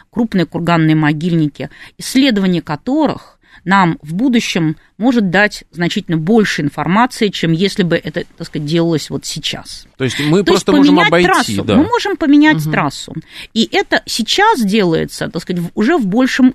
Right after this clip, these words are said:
Speaker 1: количестве, а, случаев. Раньше строители, так сказать,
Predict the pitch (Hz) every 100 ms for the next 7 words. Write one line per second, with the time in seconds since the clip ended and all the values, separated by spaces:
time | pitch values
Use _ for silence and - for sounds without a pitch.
0 | _ 208 190 156 - - - 147 147 -
1 | - - 170 151 - - 294 392 - 165
2 | - - - - 277 349 - 226 - 220
3 | 220 196 202 185 175 175 - 170